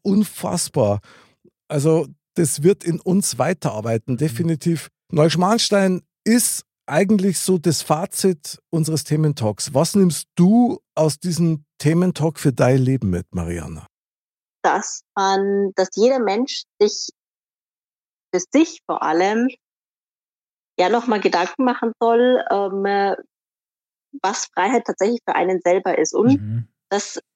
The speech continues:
Speaker 3: dass es nie den einen Nenner geben wird, sondern es ist immer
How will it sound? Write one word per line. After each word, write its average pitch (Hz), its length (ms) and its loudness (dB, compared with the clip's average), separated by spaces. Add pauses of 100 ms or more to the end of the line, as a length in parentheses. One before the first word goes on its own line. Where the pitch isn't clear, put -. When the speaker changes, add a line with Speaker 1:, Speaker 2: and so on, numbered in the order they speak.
Speaker 3:
dass 190 160 -2
es 180 180 0
nie 269 340 6
den 247 320 4
einen 202 400 0
Nenner 202 300 0
geben 170 360 0
wird, 135 240 -4 (960)
sondern 180 260 2
es - 160 -2
ist - 220 -4
immer 233 400 0